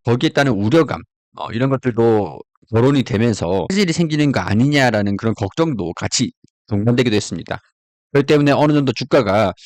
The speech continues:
어, 국내 증시가 큰 폭으로 하락한 거에 비해서는 좀 안정적인 움직임을 보여줬다고 할 수 있을 것 같은데,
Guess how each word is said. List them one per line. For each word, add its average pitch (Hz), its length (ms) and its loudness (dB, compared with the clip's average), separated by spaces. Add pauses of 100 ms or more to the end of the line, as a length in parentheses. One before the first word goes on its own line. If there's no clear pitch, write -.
(180)
어, 98 120 0
국내 135 240 2
증시가 180 520 0
큰 240 240 -8
폭으로 208 320 2
하락한 226 400 -2
거에 185 200 4
비해서는 151 640 2
좀 139 140 -4
안정적인 156 440 0
움직임을 107 520 0
보여줬다고 104 460 0
할 131 140 0
수 127 120 -8
있을 - 180 -6
것 135 100 -2
같은데, 101 480 -2